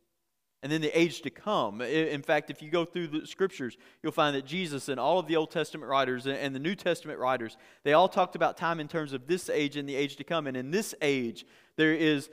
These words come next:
the, the present heaven and the present earth. There's,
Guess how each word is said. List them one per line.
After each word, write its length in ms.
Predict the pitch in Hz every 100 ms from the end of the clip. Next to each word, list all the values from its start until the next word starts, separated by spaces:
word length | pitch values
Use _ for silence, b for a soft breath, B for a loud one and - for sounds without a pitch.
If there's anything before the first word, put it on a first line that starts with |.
| B B
the, 160 | 151 139
the 100 | 143
present 440 | - 196 190 180
heaven 360 | 147 147 131 127
and 160 | 135
the 60 | 135
present 460 | - - 196 185 -
earth. 300 | 139 120 101
There's, 400 | 151 143 156 -